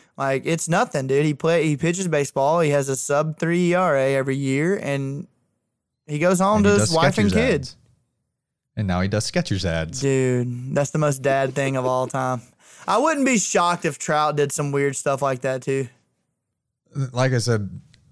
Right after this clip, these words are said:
Speaker 2: last week, how the M L B does not market Trout more blows my mind.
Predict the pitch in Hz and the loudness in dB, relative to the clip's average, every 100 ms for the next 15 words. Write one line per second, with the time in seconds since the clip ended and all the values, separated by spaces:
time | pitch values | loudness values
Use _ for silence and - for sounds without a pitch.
0 | - 110 123 123 98 87 104 113 127 113 | -4 2 2 2 0 0 2 4 4 2
1 | 104 - 107 101 92 101 92 87 90 92 | 0 0 2 4 4 2 2 0 0 0
2 | 90 87 90 95 - 90 95 104 113 113 | 0 -2 0 -4 0 0 2 0 2 2
3 | 110 92 95 90 82 80 69 73 - - | 0 -4 -2 0 0 -4 -4 -6 -8 -10